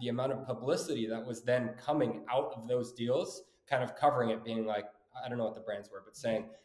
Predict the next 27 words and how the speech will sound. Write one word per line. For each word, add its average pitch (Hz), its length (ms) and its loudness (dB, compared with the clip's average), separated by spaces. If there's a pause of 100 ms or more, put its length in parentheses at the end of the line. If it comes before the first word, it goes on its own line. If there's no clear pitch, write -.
(160)
"This 160 100 -2
brand 165 300 2
put 143 100 -4
money 139 220 2
in 127 80 0
him, 127 280 -2
now 127 200 -2
he's 123 160 -6
not 123 180 -2
performing." 120 460 0 (420)
The 135 80 2
amount 131 260 6
of - 100 2
articles 170 840 2 (220)
and 127 180 -2
P 143 200 2
R 123 280 2
coming 123 320 -2
out 110 120 -4
of 127 120 -2
that 165 180 0
was 117 140 -8
so 143 260 4
good 131 260 0
for 175 100 -2
the 170 100 4
brand 180 420 0